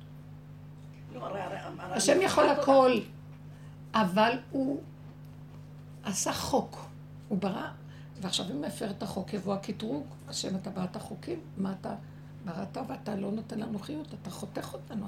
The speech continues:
Speaker 2: אנחנו, אה, שופט כל הארץ לא יעשה משפט", אז הוא נאנח לאחור, ואז זה אומר, "הביאו עליי כפרה על שמיעטתי את הירח". ככה הוא אומר, השם.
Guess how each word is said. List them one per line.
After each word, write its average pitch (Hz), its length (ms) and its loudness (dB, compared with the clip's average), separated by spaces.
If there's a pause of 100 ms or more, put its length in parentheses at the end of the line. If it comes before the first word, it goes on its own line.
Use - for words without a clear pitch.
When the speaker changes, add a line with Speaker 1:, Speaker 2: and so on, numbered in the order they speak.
Speaker 2:
אנחנו, 190 300 -6 (480)
אה, 180 120 -4 (360)
שופט - 380 -6
כל 185 200 -4
הארץ 175 300 -4
לא 175 80 -4
יעשה - 240 -8
משפט", - 340 -2 (1400)
אז 170 240 2
הוא 175 460 -4 (460)
נאנח 190 460 2
לאחור, 208 520 -4 (600)
ואז 196 200 2
זה 254 80 2
אומר, 247 280 -2
"הביאו 202 380 2 (240)
עליי 214 380 0
כפרה 196 520 -2
על 208 80 -6
שמיעטתי 185 920 -2
את - 80 -12
הירח". - 520 -8
ככה - 240 -8
הוא 311 140 -4
אומר, 320 240 -6
השם. - 260 -4